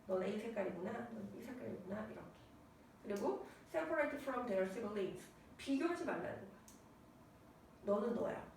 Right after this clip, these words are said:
형이랑 비교하지 말고 분리하-, 분리해주라는 거야. 심지어 우리로부터 분리해서 그냥 하나의 인격체로 해주라는 거지. 그렇게 할 때 더 rivalry, rivalry는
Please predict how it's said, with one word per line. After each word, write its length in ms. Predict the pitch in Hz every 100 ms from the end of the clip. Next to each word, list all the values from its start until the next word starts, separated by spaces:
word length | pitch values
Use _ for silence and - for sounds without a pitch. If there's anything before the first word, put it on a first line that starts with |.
| -
형이랑 320 | 302 277 262
비교하지 340 | 196 202 202 190
말고 300 | 156 - -
분리하-, 440 | 208 202 208 226 233 226 -
분리해주라는 560 | 202 202 220 226 226
거야. 200 | - - - - - - -
심지어 500 | - 339 294 254 254
우리로부터 560 | 190 190 220 196 - - -
분리해서 600 | 196 202 196 190 285 349
그냥 240 | 214 202
하나의 280 | 277 285 -
인격체로 640 | 208 202 226 - 208 214 269
해주라는 440 | 294 294 - -
거지. 200 | - - - - - - - -
그렇게 280 | 349 - 302
할 320 | 359 359 -
때 480 | 190 214 240 - - - - -
더 420 | 233 226 220 196
rivalry, 880 | 180 180 190 202 202 185 170 - - - - - - - - -
rivalry는 1300 | 185 185 220 214 214 208 180 156 139 190 240 269